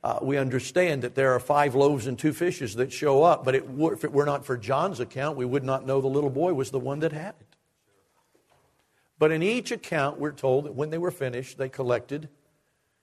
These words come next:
twelve baskets full. Well, my question is this. Where did the baskets come from?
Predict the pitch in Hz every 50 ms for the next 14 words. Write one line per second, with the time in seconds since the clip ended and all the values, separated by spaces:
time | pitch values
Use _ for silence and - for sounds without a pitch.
0 | _ _ _ _ _ _ 110 110 123 123 123 131 143 160 147 - - - 120 117
1 | - - - - _ - - 139 123 - - - _ _ _ _ _ _ _ _
2 | _ _ _ _ _ _ _ _ _ _ _ _ _ _ _ _ _ _ _ _
3 | _ _ _ _ _ _ - - 254 285 - - - - _ - 196 208 220 -
4 | - 254 269 269 - - 202 208 196 190 165 151 196 254 226 147 98 - - -
5 | - - _ _ _ _ _ _ - 135 143 190 254 294 285 214 165 127 147 147
6 | 190 240 226 - - - 117 - - - 107 98 - - - - - -